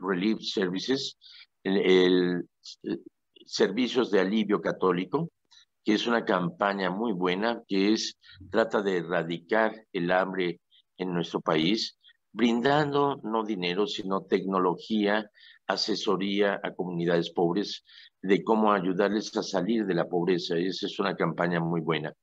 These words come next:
Se llama el plato de arroz porque muchas familias lo único que tienen para comer al día es un plato de arroz. Entonces,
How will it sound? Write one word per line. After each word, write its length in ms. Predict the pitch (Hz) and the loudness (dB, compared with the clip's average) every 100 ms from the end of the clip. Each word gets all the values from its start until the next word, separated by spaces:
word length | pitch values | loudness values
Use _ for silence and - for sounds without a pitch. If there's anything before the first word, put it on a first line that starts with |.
| - - - - | -20 -16 -16 -14
Se 180 | - 127 | 0 2
llama 240 | 131 156 143 | 4 2 0
el 80 | |
plato 320 | 113 131 135 117 | 0 -2 2 0
de 60 | |
arroz 320 | 101 107 107 - | 0 -2 -4 -4
porque 240 | - 92 | -6 -4
muchas 380 | 107 110 123 - | -6 -4 -6 -2
familias 600 | 104 104 92 92 92 - - _ - | 0 2 2 2 0 -8 -20 _ 2
lo 120 | 104 | 4
único 300 | 147 143 110 | 4 2 0
que 120 | 107 | 0
tienen 360 | 113 110 104 - | 2 0 0 -2
para 340 | 87 82 76 _ _ | 0 0 -4 _ _
comer 440 | - 95 107 98 - | -2 0 2 0 0
al 200 | 90 87 | -2 0
día 260 | 117 143 160 - _ _ - | 0 0 -2 -12 _ _ -10
es 160 | - | -8
un 100 | 104 | -4
plato 300 | 95 87 90 | -2 0 0
de 80 | 78 | -2
arroz. 420 | 73 71 - - _ _ _ _ _ _ _ - | -4 -6 -10 -12 _ _ _ _ _ _ _ -4
Entonces, 840 | 101 117 117 107 123 110 - - | 2 4 4 4 2 2 -4 -6